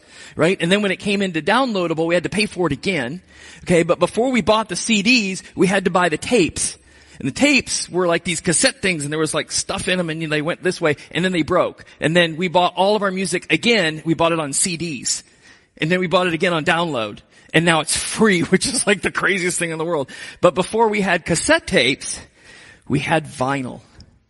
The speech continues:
And what's crazy is that vinyl is popular again. And so some people who had vinyl collections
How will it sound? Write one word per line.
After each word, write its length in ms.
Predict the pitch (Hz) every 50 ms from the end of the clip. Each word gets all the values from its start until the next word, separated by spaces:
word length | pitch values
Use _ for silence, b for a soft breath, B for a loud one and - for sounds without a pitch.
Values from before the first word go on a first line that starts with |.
| B B B B B
And 160 | B - 170 175
what's 160 | 175 - -
crazy 560 | - - - 220 254 311 320 226 214 185 160
is 100 | 165 156
that 100 | 160 147
vinyl 460 | 127 135 165 170 214 247 233 208 190
is 100 | 170 156
popular 640 | - - - 196 208 214 - 180 196 170 165 151 -
again. 640 | - 156 - - 214 247 240 185 151 143 147 170 B B B B B
And 140 | - 180 165
so 200 | - - 208 185
some 380 | 160 - - - 254 320 415 415
people 500 | 214 208 196 170 - - 151 151 180 B B B
who 140 | B 202 226
had 220 | 208 220 220 202 165
vinyl 380 | 143 196 226 277 311 294 254
collections 800 | - - 185 175 165 151 151 - - - 170 156 156 175 -